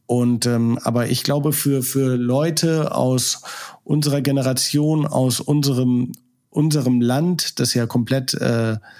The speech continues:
äh, komplett weit davon entfernt ist und, äh, gar nicht diesen, diesen Rassismus und gar nicht diese, diese Angst, auch diesen Polizeiangst und sonst irgendwas erlebt hat, für, also diese ganze N W A und so Area, das, das ist für uns natürlich, also für mich war es damals,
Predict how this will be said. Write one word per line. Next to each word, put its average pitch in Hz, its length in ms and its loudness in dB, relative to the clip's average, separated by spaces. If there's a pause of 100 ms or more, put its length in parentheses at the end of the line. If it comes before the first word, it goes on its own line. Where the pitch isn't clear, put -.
(600)
äh, 113 260 0
komplett 123 400 -2
weit 139 240 0
davon 131 300 0
entfernt 131 460 0
ist - 280 0
und, 104 240 -2
äh, 110 240 0
gar 113 140 0
nicht 120 220 0
diesen, 113 180 2
diesen 110 220 0
Rassismus 127 640 0
und 123 160 -2
gar 117 140 0
nicht 120 160 -2
diese, 113 240 0
diese 107 300 -2
Angst, 131 260 0
auch - 80 -2
diesen 107 240 -4
Polizeiangst 123 840 0
und 120 160 0
sonst 131 240 0
irgendwas 120 300 0
erlebt 123 280 0
hat, 127 140 -2 (880)
für, 123 560 0 (260)
also 113 220 0
diese 120 200 2
ganze 143 300 -2
N 135 140 2
W 131 600 0
A - 20 0
und 127 200 0
so 123 160 0
Area, 123 520 0
das, 113 340 -2
das 123 380 -4
ist - 140 -2
für - 140 -2
uns 156 360 0
natürlich, 151 440 0
also 123 120 0
für 139 140 0
mich 170 260 0
war 165 100 0
es 156 140 -2
damals, 151 540 0